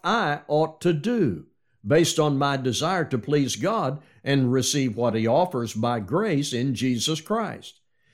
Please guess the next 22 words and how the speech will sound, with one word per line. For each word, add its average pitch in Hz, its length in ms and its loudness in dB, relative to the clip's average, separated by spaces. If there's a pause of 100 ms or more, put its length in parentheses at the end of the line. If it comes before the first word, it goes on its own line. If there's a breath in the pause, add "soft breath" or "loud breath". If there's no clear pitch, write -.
(160)
That 208 400 0
simple 190 400 0
concept 135 760 -2
of 95 300 -4
obligation 156 840 2
to 147 120 -2
God, 127 440 -2 (280 soft breath)
motivated 151 1000 6
by 135 180 2
the 123 200 0
interest 165 600 -2
of 131 180 2
your 135 220 2
heart 160 380 0
to 135 80 0
please 170 480 0
him 117 320 0 (200 soft breath)
and 127 300 0
receive 147 500 2
salvation 151 840 2
from 143 360 0
him. 120 260 0